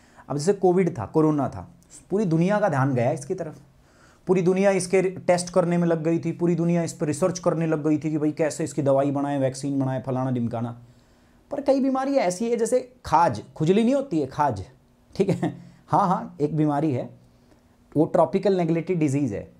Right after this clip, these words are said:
उसके ऊपर कोई ध्यान नहीं देता, ना ही कोई बड़ी कंपनियां, ना ही कोई बड़ा देश उसके ऊपर, ना डब्ल्यूएचओ उस पे ऊपर कोई इन्वेस्ट करता है। तो ऐसी बीमारियों कहते हैं नेग्लेक्टेड, जिनको लोग नेग्लेक्ट करके चलते हैं।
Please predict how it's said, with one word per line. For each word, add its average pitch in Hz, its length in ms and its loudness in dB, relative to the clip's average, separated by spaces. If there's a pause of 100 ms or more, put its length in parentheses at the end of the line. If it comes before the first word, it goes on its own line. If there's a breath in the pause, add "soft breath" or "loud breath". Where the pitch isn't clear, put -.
(720 soft breath)
उसके 226 200 2
ऊपर 330 160 0
कोई 320 220 2
ध्यान 226 200 4
नहीं 220 120 -2
देता, 117 380 -2
ना 170 160 2
ही 214 160 2
कोई 247 160 0
बड़ी 214 240 2
कंपनियां, 214 480 0
ना 208 100 0
ही 196 120 0
कोई 214 160 2
बड़ा 196 220 4
देश 190 260 2
उसके 196 200 -4
ऊपर, 190 260 2
ना 196 120 -2
डब्ल्यूएचओ 185 600 2
उस 180 140 -2
पे 185 100 2
ऊपर 180 260 0
कोई 170 140 -2
इन्वेस्ट 156 320 -2
करता 143 300 -4
है। 131 160 -10
तो 185 80 0
ऐसी 165 280 0
बीमारियों 196 420 -2
कहते 170 280 -4
हैं 214 240 -10
नेग्लेक्टेड, 160 760 2 (500 soft breath)
जिनको 254 260 0
लोग 302 180 4
नेग्लेक्ट 247 420 4
करके 214 280 -2
चलते 127 300 -6
हैं। 92 140 -10